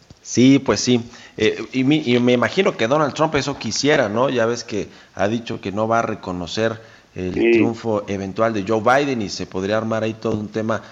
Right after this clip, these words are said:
Speaker 1: con la democracia y las elecciones en los Estados Unidos. Pero bueno, en fin, ya, ya lo veremos, veremos cómo va desarrollándose este asunto. Ahora sí, el tema de las <clears throat> remesas, eh, Federico, que han estado en niveles máximos históricos,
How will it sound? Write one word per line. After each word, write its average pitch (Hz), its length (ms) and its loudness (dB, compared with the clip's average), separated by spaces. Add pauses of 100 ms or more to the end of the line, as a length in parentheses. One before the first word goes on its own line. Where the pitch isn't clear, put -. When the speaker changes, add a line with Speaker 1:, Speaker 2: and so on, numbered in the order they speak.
(160)
Speaker 1:
con 87 160 -8
la 90 100 -2
democracia 92 560 -4
y 92 60 -4
las 85 160 -6
elecciones 92 400 -6
en 95 80 -6
los 82 140 -8
Estados 101 260 -2
Unidos. 101 240 -6
Pero 98 160 0
bueno, 120 200 2 (400)
en 113 120 -2
fin, 131 380 0
ya, 147 320 2
ya 160 140 4
lo 151 100 2
veremos, 117 400 2
veremos 127 280 0
cómo 123 240 -2
va 117 120 4
desarrollándose 107 580 -2
este 113 160 -8
asunto. 147 460 -4 (180)
Ahora 151 240 2
sí, 170 120 -4
el 156 80 -8
tema 175 200 -2
de 147 120 0
las 120 280 -2 (240)
<clears throat> 127 240 -2
remesas, 131 800 0
eh, 104 100 -4
Federico, 120 640 -2
que 131 100 -4
han 131 100 -4
estado 127 260 -6
en 120 80 -4
niveles 113 400 -4
máximos 113 560 -4
históricos, 139 800 -2